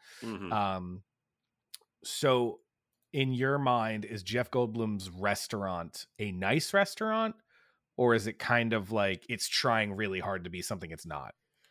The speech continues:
Speaker 1: Oh, definitely the latter.
Speaker 2: Okay. Yeah, 'cause I feel like that's better for the comedy. Um, so he gets the, he gets the statue, and I would say, what, maybe the first, the first act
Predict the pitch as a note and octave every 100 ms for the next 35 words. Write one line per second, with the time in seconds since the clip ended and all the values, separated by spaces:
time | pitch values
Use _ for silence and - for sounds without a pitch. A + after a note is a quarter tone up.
0 | _ _ _ _ G#2 G2 F2 F2 G2 -
1 | F#2 F2 F2 E2 D#2 E2+ - - A2+ C#3
2 | B2+ F#2+ C#2+ - A2+ E2+ A2 G2+ B2 A2
3 | G#2 F#2+ G#2 G2 G2 F2 - E2 D#2 A#1+
4 | - _ _ - - _ A2 G#2+ G#2 G2+
5 | F#2+ F#2 _ _ _ _ _ _ _ _
6 | _ - - D#3 C3 D3 A#2+ C#3 D3 -
7 | C3+ A#2 G#2+ A2 - - B2 - A#2+ -
8 | B2 G#2 F#2+ - F2 D#2+ E2+ _ - -
9 | - - - - _ - A2 G#2 G2+ F#2+
10 | - - A#2+ A#2+ A2+ - B2 A2 G#2+ G2
11 | G2+ G#2 G#2 - - A#2 A2 - - -
12 | - - - B2+ - B2 - G2+ G2+ A2
13 | - - -